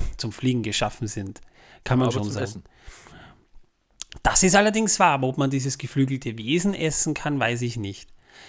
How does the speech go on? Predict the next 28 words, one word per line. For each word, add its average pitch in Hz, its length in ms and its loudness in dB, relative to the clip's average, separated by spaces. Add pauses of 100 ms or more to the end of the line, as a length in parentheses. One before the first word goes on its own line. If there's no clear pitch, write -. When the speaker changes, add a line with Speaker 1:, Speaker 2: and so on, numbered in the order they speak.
(100)
Speaker 1:
Ich - 280 -6
zweifle 127 640 -2
aber 120 240 -2
stark - 440 -2
daran, 117 280 -2
dass 104 200 -4
es 113 100 -4
ein 110 120 -4
Hühnchen 101 640 -6
war. 92 260 -6 (640)
Speaker 2:
Gut, - 320 -8
dann 104 180 -4
war 104 140 2
es - 100 -10
eine 104 160 -6
Flugkartoffel. - 720 -12 (600)
Speaker 1:
Das - 420 6
wär 185 200 4
vielleicht 165 600 -2
möglich, 127 520 0
ja, 120 140 0
aber 127 360 2
ich 127 160 -4
dachte, 131 320 -2
Kartoffeln - 520 -4
sind 143 200 -2
nicht - 260 -6
grauenerregend. 110 1080 -2